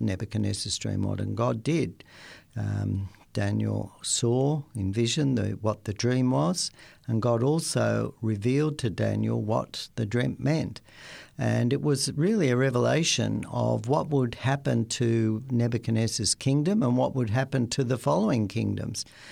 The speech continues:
And the dream extends right up to the time when God returns, when Jesus Christ returns. And of course, it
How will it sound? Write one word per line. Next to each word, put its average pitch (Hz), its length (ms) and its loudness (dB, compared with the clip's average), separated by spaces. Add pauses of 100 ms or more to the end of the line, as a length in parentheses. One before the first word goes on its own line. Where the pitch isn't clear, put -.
(340)
And 143 180 4
the 143 80 4
dream 220 320 2
extends 131 640 2
right 190 460 2
up 202 220 0
to 170 140 0
the 127 120 2
time 120 480 2
when 117 180 2
God 127 380 2
returns, 104 680 0
when 101 180 0
Jesus 107 320 -4
Christ 107 420 -2
returns. 104 600 -4
And 107 100 -4
of 104 120 -4
course, 113 340 0
it 107 160 -2